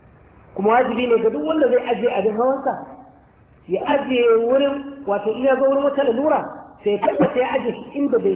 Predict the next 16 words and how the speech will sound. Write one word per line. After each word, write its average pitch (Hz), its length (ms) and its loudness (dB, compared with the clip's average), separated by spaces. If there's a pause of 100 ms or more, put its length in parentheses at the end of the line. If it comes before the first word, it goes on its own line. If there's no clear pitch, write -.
(100)
cuta 262 280 -2
ma 226 160 -2
sauran 226 220 0
masu 196 200 -2
alhaki 175 340 -4
da 156 120 -6
hanya. 139 240 -10 (1300)
Malamai 220 520 2 (840)
sun 240 140 0
hana 269 180 2
a 208 120 -2
dasa 233 260 0
ice 160 320 -4
a 175 100 -2
bisa 202 240 -4
hanya, 185 340 0